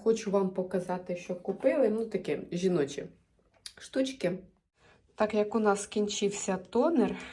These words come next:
вирішили поновити. Це, до речі, вже другу баночку ми використали. Купували ще в Німеччині. Е, дві банки брали, бо там по акції.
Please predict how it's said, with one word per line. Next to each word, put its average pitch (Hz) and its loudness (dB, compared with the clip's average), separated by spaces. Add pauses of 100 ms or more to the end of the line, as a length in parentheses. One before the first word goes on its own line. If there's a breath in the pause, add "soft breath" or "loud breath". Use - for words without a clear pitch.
(120)
вирішили 196 0
поновити. 190 -2
Це, 208 -2
до 202 2
речі, 208 0
вже 196 -4
другу 208 -2
баночку 151 -2
ми 160 -6
використали. 254 -4 (580 loud breath)
Купували 175 2
ще 165 0
в 156 -6
Німеччині. 170 0 (580 loud breath)
Е, 202 -2
дві 185 -2
банки 180 2
брали, 175 0
бо 156 -4
там 160 -2
по 156 -2
акції. 165 -2